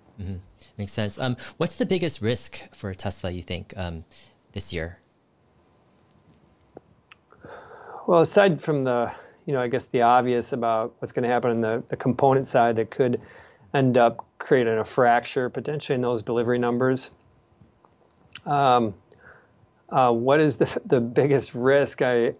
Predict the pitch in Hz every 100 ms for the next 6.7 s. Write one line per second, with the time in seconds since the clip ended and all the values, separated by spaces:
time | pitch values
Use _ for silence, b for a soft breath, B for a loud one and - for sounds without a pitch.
0 | - 131 120 117 95 - _ - - 139
1 | 117 - - - 175 - 127 123 117 143
2 | 135 135 131 - 127 120 120 117 - 127
3 | 120 120 120 113 _ - 127 113 107 117
4 | 117 113 110 117 120 131 127 - 117 120
5 | 113 113 117 123 110 113 113 110 110 107
6 | 110 113 117 110 110 107